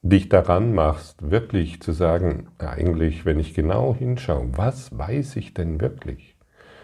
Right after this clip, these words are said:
Kann mich, kann ich mit einhundertprozentiger Gewissheit sagen, dass du krank bist oder ich, ich krank bin?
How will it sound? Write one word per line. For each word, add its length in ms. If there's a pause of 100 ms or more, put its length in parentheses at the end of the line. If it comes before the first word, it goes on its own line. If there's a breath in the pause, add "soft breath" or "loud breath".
(140 loud breath)
Kann 220
mich, 280
kann 180
ich 120
mit 280
einhundertprozentiger 1400
Gewissheit 800 (540 loud breath)
sagen, 840 (220 loud breath)
dass 440
du 640
krank 440
bist 320
oder 200
ich, 300
ich 300
krank 400
bin? 280